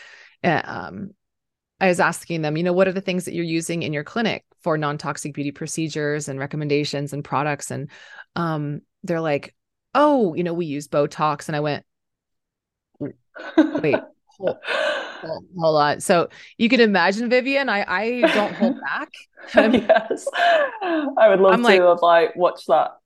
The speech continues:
Speaker 2: that scene go down.
Speaker 1: Yeah, right? 'Cause I'm kind of like, it just, I, I wear my emotions and my thoughts on my, my face, my sleeve, and I, and I'm like, "Wait, hold on."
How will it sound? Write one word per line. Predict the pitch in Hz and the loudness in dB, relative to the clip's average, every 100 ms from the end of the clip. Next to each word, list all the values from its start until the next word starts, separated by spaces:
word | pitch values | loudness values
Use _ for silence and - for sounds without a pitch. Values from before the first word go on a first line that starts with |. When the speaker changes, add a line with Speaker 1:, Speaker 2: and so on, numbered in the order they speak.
| _ _ - | _ _ -4
Speaker 2:
that | - | -4
scene | - 175 156 131 208 - _ - - | 0 -2 -2 -6 -10 -14 _ -20 2
go | 185 | 4
down. | 165 107 247 262 | 4 2 2 0
Speaker 1:
Yeah, | 277 - - - - | -4 -12 -14 -6 2
right? | 277 349 233 | 4 2 0
'Cause | 311 | -2
I'm | 262 262 | 0 0
kind | - 302 | -2 -6
of | 277 | -4
like, | 240 214 | -4 -4
it | 226 | -6
just, | - 214 - - - - | -8 -12 -12 -14 -16 -2
I, | 180 185 | 0 2
I | 156 165 | 2 0
wear | 151 160 165 208 240 | -4 -8 0 4 4
my | 262 254 | 2 2
emotions | 220 214 226 214 196 | 2 0 0 -4 -4
and | 190 | -4
my | 175 | -6
thoughts | 175 160 165 | -4 -4 -4
on | 180 | -6
my, | 165 165 - | -6 -8 -8
my | 160 | -8
face, | 156 - 156 104 180 - | -6 0 0 0 -6 -8
my | 151 156 170 | -6 -2 0
sleeve, | 180 - 156 151 | -2 -4 -4 -4
and | 147 | -4
I, | |
and | 139 - 156 | -4 -4 -4
I'm | |
like, | 156 160 | -4 0
"Wait, | 190 175 | 2 2
hold | - 185 170 | 0 -2 0
on." | 147 120 | -2 -6